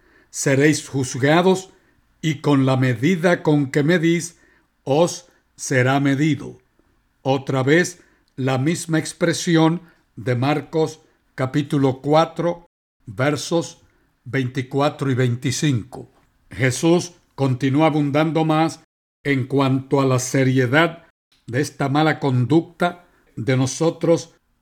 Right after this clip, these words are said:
colocarnos en un pedestal como jueces para juzgar y condenar a los demás. Él dice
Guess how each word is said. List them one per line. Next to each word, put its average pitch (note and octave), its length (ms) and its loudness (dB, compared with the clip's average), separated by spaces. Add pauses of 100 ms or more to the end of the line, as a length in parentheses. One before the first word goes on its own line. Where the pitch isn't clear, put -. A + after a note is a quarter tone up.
colocarnos D3+ 920 0
en C#3+ 140 -2
un D#3 240 0
pedestal C#3+ 840 -2
como B2+ 280 -2
jueces E3 640 0 (160)
para B2+ 180 -2
juzgar C#3 880 -2 (140)
y D3 140 -8
condenar C3 600 0
a C#3+ 80 2
los C#3 320 -2
demás. D3 520 -2 (480)
Él D3 540 -2
dice D#3 640 0